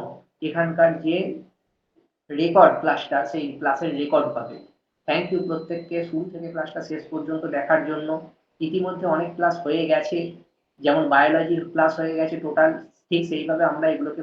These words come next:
কমপ্লিট করে দেব। তোমরা যারা মনে করছো যে সামনে পরীক্ষাগুলো দেবে, জিকেতে ভালো রেজাল্ট করতে চাও, তারা অবশ্যই, অবশ্যই এই ক্লাসগুলো দেখতে থাকো। কাউকে আমি বলবো না যে তোমরা এই কোর্সটা পারচেজ করো, সেটা তোমাদের ব্যক্তিগত ব্যাপার।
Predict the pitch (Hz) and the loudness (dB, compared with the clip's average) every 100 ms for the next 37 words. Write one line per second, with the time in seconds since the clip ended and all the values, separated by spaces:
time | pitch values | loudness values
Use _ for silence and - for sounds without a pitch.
0 | - - - 170 - 175 165 160 160 - | -4 -4 -4 -6 -4 -2 0 -2 -4 -8
1 | _ _ - 147 156 160 151 151 156 - | _ _ -4 0 4 4 4 2 2 0
2 | - 147 170 170 170 165 170 - 135 156 | -6 -2 -2 -2 -4 -4 -4 -2 -4 -4
3 | 156 147 - 160 156 180 147 170 170 131 | -6 -8 -6 -4 -2 -2 -2 0 0 -2
4 | 127 160 165 165 170 170 - 147 156 143 | -4 -6 -4 -4 -4 -6 -6 -4 -4 2
5 | 175 175 - 147 160 143 143 - - _ | 4 4 -2 -6 -6 0 0 0 -8 _
6 | _ 147 160 147 147 185 - - 208 208 | _ 6 6 6 2 0 -6 -8 -6 -6
7 | - 143 143 180 185 - 190 190 151 160 | -4 -2 0 0 -4 -8 -10 -8 -8 -10
8 | 160 - _ _ _ _ _ _ _ _ | -12 -20 _ _ _ _ _ _ _ _
9 | _ - 156 156 160 160 147 147 170 170 | _ -2 0 0 0 -2 -2 -4 -4 -4
10 | 165 170 - - - - 156 160 160 139 | -2 -2 -4 0 0 4 2 2 -2 -4
11 | 147 151 170 160 160 147 147 151 147 143 | -2 0 0 0 -2 -4 -4 -4 -4 -6
12 | - - 135 127 - 156 - 156 156 135 | -6 -4 -2 -2 -2 -4 -4 -4 -4 -4
13 | 139 135 135 131 127 - 165 160 160 151 | -2 -2 -2 -4 -4 -2 0 0 0 -2
14 | 156 | -2